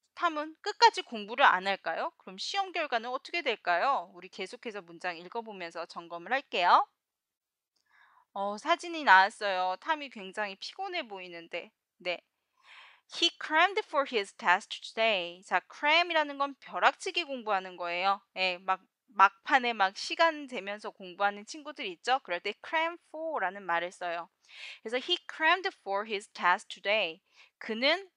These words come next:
오늘 테스트를 위해서, 음, 벼락치기 공부를 했어요. However, he couldn't finish his study. 자, however 어떤 의미라고요? 그렇습니다.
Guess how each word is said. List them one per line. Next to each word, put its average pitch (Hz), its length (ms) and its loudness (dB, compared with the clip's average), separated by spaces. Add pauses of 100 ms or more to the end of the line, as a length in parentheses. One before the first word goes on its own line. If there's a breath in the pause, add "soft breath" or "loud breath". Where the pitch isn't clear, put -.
(120)
오늘 208 320 -6
테스트를 269 640 -6
위해서, 196 640 2 (360)
음, 196 100 -12
벼락치기 240 460 0
공부를 175 360 -14
했어요. 175 420 -14 (960 loud breath)
However, 196 420 4
he - 260 -10
couldn't 311 380 -2
finish 247 400 -4
his 233 160 -4
study. 190 640 -2 (380)
자, 190 160 4
however 285 440 2
어떤 269 300 -2
의미라고요? 220 720 -2 (1300)
그렇습니다. 175 560 -6